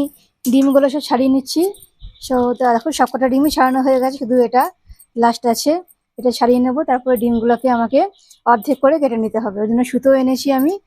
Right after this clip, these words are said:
অর্ধেক করে একদম কেটে নেব। সুতো দিয়ে কাটলে পরে সমান হবে, সমানভাবে কাটা হয়, ওই জন্য সুতো দিয়ে আমি অর্ধেক করে কেটে নেব, তারপর তোমাদেরকে দেখাবো। তো চলো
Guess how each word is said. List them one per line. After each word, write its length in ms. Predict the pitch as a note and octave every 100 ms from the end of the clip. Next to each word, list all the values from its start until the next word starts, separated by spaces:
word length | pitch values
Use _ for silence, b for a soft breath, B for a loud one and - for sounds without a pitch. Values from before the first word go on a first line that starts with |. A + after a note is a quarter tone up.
| _ _ -
অর্ধেক 300 | A3+ G3+ C#4
করে 160 | B3+ B3
একদম 260 | A#3 B3+ C4 C4
কেটে 200 | A#3+ B3+
নেব। 200 | B3+ B3 D4+
সুতো 200 | - B3
দিয়ে 160 | B3
কাটলে 300 | B3+ A#3+ B3
পরে 260 | B3 B3+ B3+ C4 _ _ _ -
সমান 260 | - D4 D4
হবে, 200 | C#4+ C4
সমানভাবে 440 | C#4+ B3+ B3+ C#4+ C4
কাটা 220 | A3+ A#3+
হয়, 220 | A#3+ A#3+ F4 _ _ - _ -
ওই 80 | A#3
জন্য 140 | B3 B3
সুতো 160 | - B3
দিয়ে 180 | B3+ B3
আমি 140 | A#3+ B3
অর্ধেক 260 | A3 B3+
করে 140 | - B3
কেটে 220 | A#3+ A#3
নেব, 200 | A3+ A3+ E4+ G#4 _ _ _ _ _ _ A#3+
তারপর 240 | A3 A3
তোমাদেরকে 420 | - B3 A3+ A3
দেখাবো। 360 | B3+ A3+ A3 G#3 A3+ _ _ - - _ - _ -
তো 100 | A3+
চলো 260 | G#3+ A3+